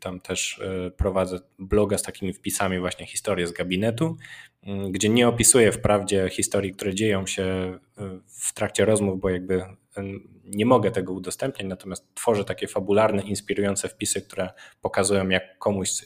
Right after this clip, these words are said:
coś się tam pozmieniało nagle w głowie i po-, podjął jakieś różne decyzje, więc to, to, to jest takie też źródło inspiracji, które można sobie poczytać, zobaczyć, jak ja myślę, jak pracuję i być może to zachęci do tego, żeby się ze mną skontaktować.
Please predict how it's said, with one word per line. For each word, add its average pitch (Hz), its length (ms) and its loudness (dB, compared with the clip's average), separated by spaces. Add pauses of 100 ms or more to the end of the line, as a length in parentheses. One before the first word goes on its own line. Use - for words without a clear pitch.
(120)
coś - 180 0
się - 180 -4
tam 98 180 -2
pozmieniało 101 520 4
nagle 95 240 -2
w 92 60 -6
głowie 95 260 4
i 95 80 -2
po-, - 200 -8
podjął 104 300 0
jakieś 92 360 -4
różne 95 240 -10
decyzje, 107 540 -4 (400)
więc 95 200 -10
to, 92 440 -6
to, 95 180 -6
to 92 120 -10
jest 87 120 -6
takie 87 200 -12
też 90 160 -10
źródło 90 640 -10
inspiracji, 92 540 -8
które - 180 -20
można 90 220 -12
sobie - 220 -8
poczytać, 90 380 -8
zobaczyć, 92 400 -2
jak - 200 -8
ja 95 140 0
myślę, 113 380 0
jak 87 160 -8
pracuję 92 520 -2 (260)
i 101 60 -12
być 98 180 -10
może 90 220 -4
to - 120 -8
zachęci 87 420 -10
do 85 100 -14
tego, 85 280 -14
żeby 85 200 -14
się - 160 -10
ze 87 100 -18
mną 82 140 -20
skontaktować. - 760 -20